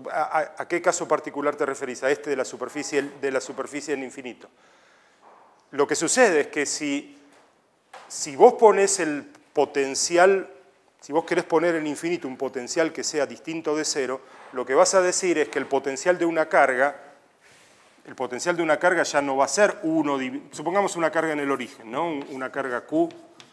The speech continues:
en el origen. ¿Cuánto es el potencial de una carga Q en el origen? Uno sobre R, ¿sí?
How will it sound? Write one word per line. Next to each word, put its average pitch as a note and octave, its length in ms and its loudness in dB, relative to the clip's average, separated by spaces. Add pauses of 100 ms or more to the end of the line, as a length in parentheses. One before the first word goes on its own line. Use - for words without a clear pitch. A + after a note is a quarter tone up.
(200)
en A#2+ 120 -10
el B2+ 120 -4
origen. B2 400 -6 (100)
¿Cuánto G#3+ 240 4
es D3+ 120 4
el C3 100 -2
potencial C#3 420 0
de C#3+ 60 -6
una C3 160 -4
carga C3+ 260 0
Q C#3 160 -6
en C3+ 80 -6
el B2+ 140 -6
origen? A#2 320 -8
Uno F3+ 160 -2
sobre D3 240 -2
R, A#2 160 -4 (880)
¿sí? D#3 240 -6